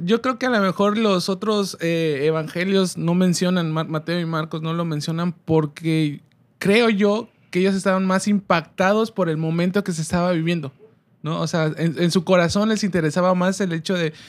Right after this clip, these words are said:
Speaker 1: de
Speaker 2: que
Speaker 1: lo que
Speaker 2: Jesús
Speaker 1: Jesús
Speaker 2: estaba,
Speaker 1: estaba
Speaker 2: sí.
Speaker 1: sufriendo o
Speaker 2: Sí.
Speaker 1: de lo que iba a pasar después. Y Lucas no estaba ahí, y Lucas es un inve-, investigador, entonces Lucas va más a, a, a fondo.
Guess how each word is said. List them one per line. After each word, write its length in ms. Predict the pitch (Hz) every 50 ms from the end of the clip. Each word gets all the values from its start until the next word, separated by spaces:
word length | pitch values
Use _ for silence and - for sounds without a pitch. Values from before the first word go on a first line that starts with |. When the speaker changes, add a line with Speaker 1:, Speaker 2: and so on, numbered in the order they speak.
| - -
Speaker 1:
de 140 | 147 156 147
Speaker 2:
que 100 | 175 175
Speaker 1:
lo 120 | 175 165
que 100 | 160 185
Speaker 2:
Jesús 80 | 175 170 185 -
Speaker 1:
Jesús 160 | - 190 180 156
Speaker 2:
estaba, 140 | 156 160
Speaker 1:
estaba 240 | 165 185 180 185 185
Speaker 2:
sí. 60 | 170
Speaker 1:
sufriendo 440 | 160 180 185 185 180 180 180 165 139 139 131 - -
o 60 | -
Speaker 2:
Sí. 40 | 160 170
Speaker 1:
de 80 | 165 156
lo 140 | 156 151
que 100 | 156 175
iba 120 | 180 180 190
a 60 | 180
pasar 340 | 160 156 156 - 160 160 156
después. 360 | 151 143 - 165 170 165 - - - - - - - - _
Y 100 | - 180
Lucas 260 | 190 208 208 233 214
no 80 | 202 202
estaba 300 | 196 - 208 185 180 175
ahí, 220 | 175 214 233 202 -
y 140 | - 170 165
Lucas 440 | 156 170 165 - 202 101 190 185 -
es 240 | - 147 160 165 -
un 80 | 196 190
inve-, 280 | 202 202 180 175 165 -
investigador, 640 | 165 165 151 160 156 - 165 147 151 147 165 202 196
entonces 340 | 170 151 165 160 160 170 -
Lucas 280 | 180 185 - 185 185 185 156
va 200 | 151 170 170 147
más 340 | - 156 170 170 175 -
a, 120 | 180 160 147 - -
a, 280 | 135 143 131 110 117 147
a 20 | 143
fondo. 380 | - 170 185 190 160 147 -